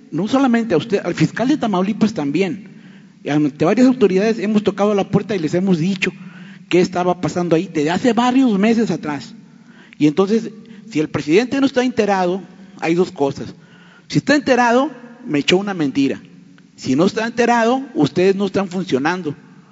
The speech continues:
Y está mal, porque dice, "Paz, justicia para la paz". En ese lugar no hay paz ni hay justicia.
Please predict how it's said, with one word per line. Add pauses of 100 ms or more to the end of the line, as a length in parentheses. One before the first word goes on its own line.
(280)
Y
está
mal,
porque (440)
dice, (360)
"Paz, (460)
justicia
para
la
paz". (760)
En
ese
lugar
no
hay
paz (220)
ni
hay
justicia.